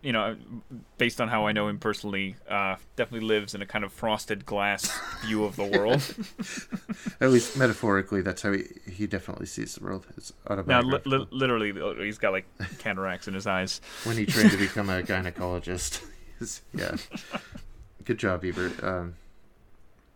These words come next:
Speaker 2: I, I love when, I love when Ebert has, like, a whole profile and you go through a filmography, though, and you could see, like, uh, someone really making a case for someone and, and someone who really, uh, brings attention to a,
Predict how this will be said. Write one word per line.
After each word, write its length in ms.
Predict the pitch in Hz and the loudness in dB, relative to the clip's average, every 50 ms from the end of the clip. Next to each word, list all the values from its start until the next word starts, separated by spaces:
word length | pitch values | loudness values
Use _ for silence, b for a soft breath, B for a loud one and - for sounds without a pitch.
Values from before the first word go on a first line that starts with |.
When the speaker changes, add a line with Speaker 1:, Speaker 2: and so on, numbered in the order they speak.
| - - | -6 -2
Speaker 2:
I, 160 | 127 139 139 | 0 0 2
I 160 | - 147 147 | 4 4 6
love 280 | 143 143 143 139 120 123 | 8 8 8 6 6 4
when, 240 | 123 117 113 110 110 | 4 6 6 4 2
I 180 | 101 113 117 | 4 4 4
love 220 | 117 113 120 117 117 | 6 6 4 4 4
when 140 | 117 107 104 | 2 2 4
Ebert 340 | 101 104 101 107 104 92 95 | 4 4 6 6 4 4 4
has, 200 | 104 101 98 107 | 2 0 2 0
like, 120 | 98 92 | -2 -2
a 60 | 104 | -2
whole 140 | 92 101 98 | -2 -2 -2
profile 460 | 92 - 98 92 90 95 90 90 92 | -2 0 -4 -2 0 2 2 2 2
and 100 | 92 90 | 2 0
you 80 | 92 90 | -2 -2
go 140 | - 95 92 | 0 -2 -2
through 200 | - - 98 92 | -2 -2 -4 -4
a 40 | 90 | -2
filmography, 640 | - 95 92 90 87 87 85 90 85 - - 95 85 | -4 -6 -4 -2 -4 -4 -4 -6 -8 -6 -8 -8 -6
though, 160 | 90 90 90 | -4 -4 -4
and 120 | 90 90 | -4 -4
you 80 | 92 92 | -4 -4
could 220 | - - 95 - - | -4 -6 -8 -8 -8
see, 300 | - - 98 95 92 92 | -6 -2 0 0 0 0
like, 300 | 90 90 85 - - - B B B B B B B | 0 -2 -6 -6 -10 -18 B B B B B B B
uh, 160 | - 98 101 - | 0 0 0 0
someone 320 | - - 113 113 110 104 | 0 0 2 2 2 4
really 260 | 104 107 101 98 95 | 6 6 6 6 4
making 320 | 95 95 95 95 - 104 92 | 4 2 0 0 0 -4 -4
a 80 | 87 | -4
case 300 | - - 95 92 85 - | -4 -2 -2 -2 -2 -2
for 140 | - - 87 | -6 -8 -8
someone 340 | - - 85 90 90 90 90 | -6 -6 -8 -6 -6 -6 -6
and, 180 | 90 87 85 - b b b b b b - | -6 -8 -10 -12 b b b b b b -10
and 100 | 104 - | -8 -4
someone 240 | - 117 113 107 | -2 -2 -2 0
who 180 | 104 107 107 104 | 4 4 6 6
really, 380 | 98 98 98 95 95 92 92 - | 6 6 4 4 4 2 2 2
uh, 220 | - 98 92 90 | 0 0 0 0
brings 320 | 87 - 107 101 101 - - | 0 0 0 0 0 -4 -10
attention 460 | - - - 95 90 - - 92 87 | -10 -10 -10 -10 -10 -8 -8 -6 -4
to 160 | 90 90 87 87 | -2 0 0 0
a, 120 | 87 85 | -2 -2